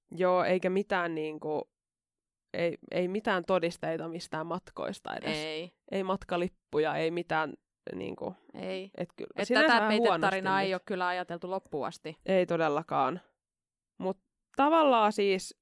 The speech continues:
Speaker 1: yllättävän niinku kauan kesti mun mielestä. Et,
Speaker 2: Mm.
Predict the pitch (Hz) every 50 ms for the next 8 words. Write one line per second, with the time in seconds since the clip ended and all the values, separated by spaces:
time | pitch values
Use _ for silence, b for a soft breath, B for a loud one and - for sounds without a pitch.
0 | _ _ _ _ _ _ - 247 262 262 - - 208 202 196 180 180 180 - -
1 | 208 202 202 214 226 247 247 247 240 254 254 247 - - - 285 254 - _ _
2 | _ _ _ _ _ _ _ _ _ _ _ _ _ _ _ _ _ _ _ _
3 | _ _ _ _ _ _ _ 190 196 190 190 190 190 185 180 190 202 - - 208
4 | 202 - _ _ _ _ _ _ _ _ _ _ _ _ b b b b b b
5 | b b _ - - 190 185 185 190